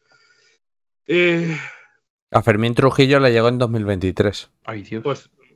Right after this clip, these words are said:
Speaker 1: sí, de, es que hubo rumores de, por, em, por varios medios británicos, no solo por,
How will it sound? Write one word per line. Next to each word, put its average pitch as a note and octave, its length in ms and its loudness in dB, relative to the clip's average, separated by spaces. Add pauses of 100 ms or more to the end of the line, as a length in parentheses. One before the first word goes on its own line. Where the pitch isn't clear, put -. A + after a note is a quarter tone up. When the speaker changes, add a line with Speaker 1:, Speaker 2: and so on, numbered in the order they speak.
Speaker 1:
sí, D#3+ 360 0
de, C#3+ 340 -4
es D#3 120 -8
que G#3 140 2
hubo G#3 160 4
rumores D3 460 -4
de, B2 340 -10
por, B2+ 240 -12
em, A#2 400 -14 (260)
por A#2+ 140 -8
varios C#3+ 260 -4
medios D#3 280 -4
británicos, C#3+ 640 -4
no C3+ 100 -10
solo C3 260 -6
por, A#2 640 -8